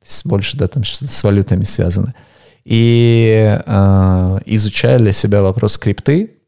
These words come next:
потому что для меня эта история, она далекая, она прошла мимо меня. Если в том понимании, в котором, скорее всего, у тебя записаны все ка-,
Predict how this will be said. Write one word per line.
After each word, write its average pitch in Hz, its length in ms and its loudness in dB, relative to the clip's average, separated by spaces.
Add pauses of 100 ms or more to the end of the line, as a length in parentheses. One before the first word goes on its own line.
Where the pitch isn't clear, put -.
потому 104 300 2
что 110 180 -4
для 104 160 0
меня 101 340 0
эта 101 180 -2
история, 95 400 0
она 90 140 0
далекая, 104 480 0
она 98 120 2
прошла - 320 -4
мимо 95 280 2
меня. 90 340 -2 (320)
Если 104 280 0
в - 100 -8
том 110 340 0 (200)
понимании, 98 520 2
в - 80 -8
котором, 92 360 0
скорее 98 260 0
всего, - 140 -4
у - 40 -8
тебя 90 140 0
записаны 98 460 -2
все 95 200 -2
ка-, - 220 -6